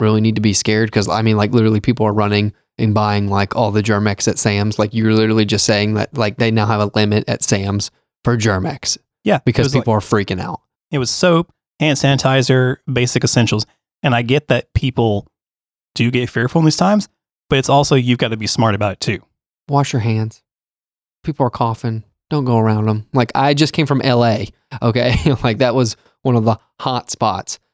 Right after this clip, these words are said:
Speaker 1: and there's only a couple hundred people. But at the same time, I understand the precautions that they're doing to limit the players from being in contact with them. So we'll see how far this goes as to whether or not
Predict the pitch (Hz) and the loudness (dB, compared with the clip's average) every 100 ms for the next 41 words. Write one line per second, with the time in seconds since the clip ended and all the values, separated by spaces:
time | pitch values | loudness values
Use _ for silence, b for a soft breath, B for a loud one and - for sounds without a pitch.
0 | _ 127 113 117 127 113 104 127 107 107 | _ -4 0 2 4 2 0 -2 0 -2
1 | 104 107 113 127 110 - _ _ 131 131 | -2 -4 -4 -2 -2 -2 _ _ -2 0
2 | 123 143 123 117 113 143 143 113 123 117 | 2 2 2 0 0 0 0 0 0 0
3 | 110 - - 110 107 110 110 101 110 104 | -2 -8 -4 -2 0 -2 -2 0 0 2
4 | 104 117 113 113 117 - _ _ - 123 | 0 2 2 2 0 -4 _ _ -4 -2
5 | 113 110 113 - 113 107 107 - - 123 | 0 -2 -6 -2 0 2 0 -4 -2 0
6 | 110 110 110 107 107 107 - - 110 117 | 2 2 2 2 2 -2 -6 -4 -2 -2
7 | 110 104 110 - 117 - 120 120 _ _ | -2 -2 -2 0 -2 0 -2 -2 _ _
8 | _ - 120 110 101 139 143 - 139 135 | _ -2 2 2 4 4 4 2 2 2
9 | - 127 113 107 120 110 127 170 185 - | 2 0 0 -2 -2 0 2 0 -2 -4
10 | 113 104 - 113 113 110 110 110 104 | -4 -4 0 2 2 2 2 0 -4